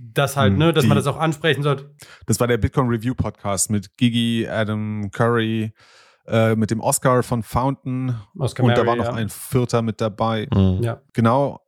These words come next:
Speaker 2: äh, der war von Fountain. Wer war, ich komm grad nicht mehr drauf, wer der Vierte im Bunde war.
Speaker 1: Ja.
Speaker 2: Genau, und da gab's, äh, eine ganze Folge, ich glaub, über zwei Stunden. Können wir, glaub ich, mal in die Shownotes packen.
Speaker 1: Ja.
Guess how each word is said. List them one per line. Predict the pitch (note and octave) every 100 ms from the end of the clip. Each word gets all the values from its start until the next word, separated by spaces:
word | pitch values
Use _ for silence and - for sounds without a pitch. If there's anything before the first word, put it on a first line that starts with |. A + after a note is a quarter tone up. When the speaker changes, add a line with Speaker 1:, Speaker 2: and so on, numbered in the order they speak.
| -
Speaker 2:
äh, | A#2 A2+
der | G#2 A#2
war | A#2
von | A2+
Fountain. | A#2 C3 C3+ A#2
Wer | A2+
war, | G#2
ich | - - _ _ _ _ -
komm | B2+ A2 A#2 _ _ _
grad | - A#2
nicht | A#2 -
mehr | A#2+
drauf, | A2+ A2
wer | A2
der | G#2+
Vierte | A#2 A2
im | G#2
Bunde | G2+ G2+ F#2+
war. | G2+ F#2 - -
Speaker 1:
Ja. | A#2+
Speaker 2:
Genau, | - C#3+ A#2+
und | A#2
da | B2
gab's, | A#2+ A#2 - - G2
äh, | A2+ A2+
eine | A2 A2 G#2+ G2+ -
ganze | A#2 A#2 A#2+
Folge, | - A2+ G#2+ G#2 G2+
ich | F2+
glaub, | G#2
über | G2+ A2+
zwei | G#2 A2 G#2
Stunden. | - G#2 G2 G2 G2+ _ _ -
Können | C#3
wir, | D#3
glaub | A#2
ich, | G#2+
mal | A#2
in | G2+
die |
Shownotes | F#2+ G#2 G2+
packen. | - - G#2+ G2
Speaker 1:
Ja. | A#2 - F#2+